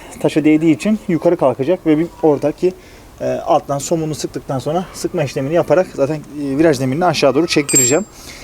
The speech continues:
E, işlem bu şekilde olacak. Şimdi Kriko ile bir miktar aşağı salıyorum parçamı, aracımı ve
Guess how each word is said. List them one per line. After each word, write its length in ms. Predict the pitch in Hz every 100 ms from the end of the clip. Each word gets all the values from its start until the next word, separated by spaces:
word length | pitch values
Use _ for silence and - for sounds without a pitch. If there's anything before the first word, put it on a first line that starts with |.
| - -
E, 240 | 123 123 120 - 175
işlem 280 | - 180 185
bu 60 |
şekilde 320 | 170 143 131
olacak. 280 | 120 117 202 - - - - - -
Şimdi 360 | - 170 165 180 - - - - - - -
Kriko 240 | 175 185
ile 120 | 185
bir 80 | 180
miktar 240 | 180 180 170
aşağı 340 | 175 185 175
salıyorum 420 | - 131 127 127 - - - - - - - - - - - - 147
parçamı, 460 | 127 - 131 175 - - - - - - - - - -
aracımı 380 | 127 113 117 151 - - - - - - - - - - - 135
ve 140 | 147